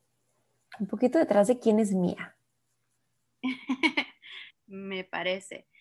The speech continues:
Speaker 2: Bueno, am, la primera vez que intenté practicar yoga tenía doce años. Am,
Speaker 1: Mm.
Speaker 2: <laughs> traté de seguir una clase en un D V D, am, que compré, bueno, que mis papás me compraron. <laughs>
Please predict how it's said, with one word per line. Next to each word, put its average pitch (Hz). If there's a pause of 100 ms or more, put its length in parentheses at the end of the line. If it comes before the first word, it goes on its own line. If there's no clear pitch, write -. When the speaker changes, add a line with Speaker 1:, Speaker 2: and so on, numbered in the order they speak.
(280)
Speaker 2:
Bueno, 190
am, 185 (220)
la 220
primera 214
vez 254
que -
intenté 196
practicar 175
yoga 175
tenía 180
doce 170
años. 165 (1040)
Am, 175 (220)
Speaker 1:
Mm. -
Speaker 2:
<laughs> -
traté 202
de 196
seguir 196
una 202
clase 196 (280)
en 196
un 208
D 214
V 208
D, 185 (440)
am, 170
que 190
compré, 190 (160)
bueno, 160
que 156
mis 156
papás 165
me 151
compraron. 165
<laughs> 370